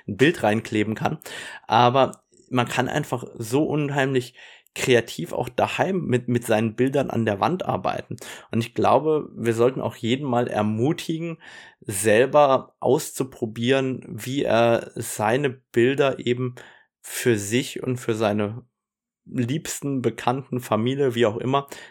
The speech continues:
das Ganze erlebbar macht, weil man verbringt ja doch viel Zeit mit seinem Hobby und ich glaube, wenn man dann sowas Großes an der Wand hat, wo man auch ein bisschen stolz drauf sein kann, ähm, dann kann man auch diesen Menschen besser erklären,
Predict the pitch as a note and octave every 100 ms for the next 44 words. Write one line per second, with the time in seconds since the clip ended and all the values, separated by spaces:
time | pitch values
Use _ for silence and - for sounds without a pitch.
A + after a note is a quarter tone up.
0 | - C#3+ - A2+ C3 - - B2+ A#2+ B2
1 | C#3 - G#2 G2 F#2+ - G#2+ G#2+ A2 -
2 | A2 D#3 A#2+ B2+ - - - E3+ D#3+ -
3 | A2+ - B2+ A2 G2+ - G#2+ E3 G3 -
4 | - - _ A#2 - A2+ B2+ B2+ B2 A#2+
5 | A#2+ A#2+ A#2+ A#2 - _ - - A2+ C3
6 | - G2+ G2+ G2+ B2+ E3 C#3+ B2 A#2+ G#2+
7 | A#2 G#2+ A#2 G2+ - G#2+ D3 - D#3+ D#3+
8 | - C3+ D#3+ - E3 - - - - -
9 | A#2+ A#2+ A#2+ - - - A2+ A#2 - B2+
10 | D#3 - A#2 A2+ - _ _ _ _ _
11 | _ _ - D3 C#3+ A2 C3+ - A#2 A#2+
12 | - D#3+ A2 - G#2+ A#2+ C#3